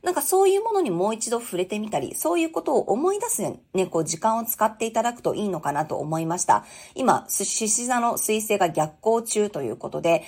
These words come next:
やっぱり子供の時夢中になってたこととか、好きだったことをね、思い出していただくとそこにヒントがあるのかもしれません。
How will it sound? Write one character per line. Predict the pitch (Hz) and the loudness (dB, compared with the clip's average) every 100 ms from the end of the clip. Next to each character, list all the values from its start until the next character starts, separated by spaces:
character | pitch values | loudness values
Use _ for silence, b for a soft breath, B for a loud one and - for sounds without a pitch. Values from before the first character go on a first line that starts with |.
| B - | B -12
や | - | -4
っ | |
ぱ | 403 | -2
り | 233 - | -2 -4
子 | 247 | -2
供 | 277 285 | 0 0
の | 285 | -2
時 | 285 359 196 | -2 -2 -2
夢 | 165 | -2
中 | 160 - 226 | -2 -4 -2
に | 233 | -2
な | 247 | -4
っ | 247 | -4
て | |
た | - 156 | -6 -6
こ | - | -6
と | 151 | -8
と | 151 | -6
か、 | - - | -4 -4
好 | - | 0
き | 381 | 2
だ | 427 | 0
っ | - | -2
た | - | -8
こ | 151 | -8
と | 151 | -6
を | 120 | -4
ね、 | 143 156 - | -4 -6 -8
思 | - 247 330 | -6 -2 0
い | |
出 | 320 359 | 0 -2
し | |
て | - | -4
い | - | -4
た | 156 | -2
だ | 160 | -2
く | 160 | -2
と | 139 | -10
そ | - - | -8 -6
こ | 190 | -6
に | 208 | -6
ヒ | 226 | -6
ン | 220 | -6
ト | 147 | -6
が | - 165 | -4 -2
あ | |
る | 160 | -2
の | 110 | -2
か | - | -2
も | 220 | -2
し | 190 - | -4 -6
れ | 117 | -8
ま | 107 | -6
せ | - | -6
ん。 | - | -8